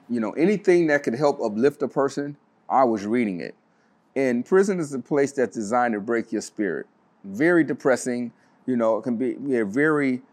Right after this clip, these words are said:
you know, you know, dangerous place. You know, people are on edge all the time, you know, um,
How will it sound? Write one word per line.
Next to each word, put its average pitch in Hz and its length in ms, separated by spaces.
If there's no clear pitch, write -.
you 123 160
know, 107 320
you 131 140
know, 104 180
dangerous 113 520
place. 101 580
You 135 140
know, 104 160
people 160 360
are 120 360
on 127 280
edge 123 380
all 113 240
the 110 80
time, 98 580
you 123 140
know, 101 340
um, 82 160